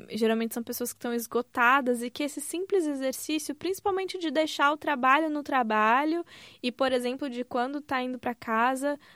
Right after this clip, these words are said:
pensar, "Estou indo pra casa", deixa a tensão do trabalho no trabalho, deixa eu, é, me recarregar pra chegar em casa, o quanto isso muda completamente a performance da pessoa, não só no trabalho,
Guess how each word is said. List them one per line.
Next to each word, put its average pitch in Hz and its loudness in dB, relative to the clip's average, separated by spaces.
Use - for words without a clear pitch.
pensar, 240 -2
"Estou 220 -2
indo 269 -6
pra 285 -6
casa", 196 -4
deixa 202 -4
a - -12
tensão 226 -6
do 220 -4
trabalho 214 -4
no 226 -4
trabalho, 233 -6
deixa 233 0
eu, 233 0
é, 220 2
me 220 -2
recarregar 247 -2
pra 247 -4
chegar 226 -4
em 214 -2
casa, 233 -4
o 247 -2
quanto 294 -4
isso 277 -4
muda 247 4
completamente 262 -2
a 240 -2
performance 226 -2
da 220 0
pessoa, 214 2
não 302 4
só 330 4
no 311 -2
trabalho, 220 2